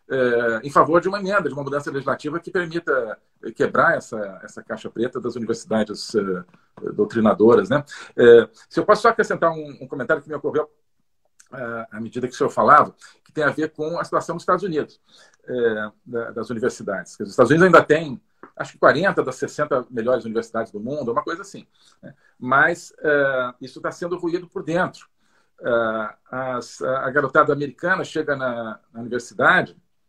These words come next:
É, e imediatamente começa a ser doutrinada, assim, né, a questão de raça, né, a questão de, de gênero, tudo é discriminação, tudo é,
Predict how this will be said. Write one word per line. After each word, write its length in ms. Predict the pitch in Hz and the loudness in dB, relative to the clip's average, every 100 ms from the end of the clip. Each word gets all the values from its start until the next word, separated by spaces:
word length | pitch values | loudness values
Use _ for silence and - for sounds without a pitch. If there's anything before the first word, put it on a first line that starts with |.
| _ _ _ _ _ _ - - _ - | _ _ _ _ _ _ -20 -20 _ -4
É, 380 | 123 117 117 - | 2 4 4 2
e 140 | 143 | 0
imediatamente 640 | 196 208 202 180 160 190 - | 4 6 6 6 2 -2 -8
começa 480 | 170 165 165 - 160 - | -6 -4 -4 -8 -10 -10
a 60 | |
ser 160 | 143 147 | -10 -8
doutrinada, 680 | 147 151 143 139 151 147 160 | -8 -8 -6 -2 -2 -2 -6
assim, 180 | - 127 | -8 -8
né, 100 | 127 | -8
a 60 | |
questão 260 | 107 - 123 | -10 -14 -18
de 60 | 110 | -2
raça, 640 | 117 143 143 - 143 139 _ _ - | 2 2 0 -4 -6 -6 _ _ -14
né, 240 | 127 - _ _ - | -12 -12 _ _ -20
a 60 | 107 | -14
questão 400 | 110 - 120 110 | -12 -4 -2 -2
de, 600 | 113 104 104 101 101 92 | -2 -2 -4 -8 -10 -10
de 100 | 90 | 0
gênero, 580 | 113 143 139 131 127 | 8 8 10 8 8
tudo 340 | 120 143 127 123 | 6 0 0 2
é 360 | 110 104 98 - _ - | 4 2 -2 -10 _ -20
discriminação, 1120 | - 117 113 107 - - 135 143 131 123 117 | -8 -4 -2 -2 -4 -2 2 2 0 -4 -10
tudo 320 | - 127 120 | -14 -8 -4
é, 420 | 113 107 98 92 | -4 -4 -6 -10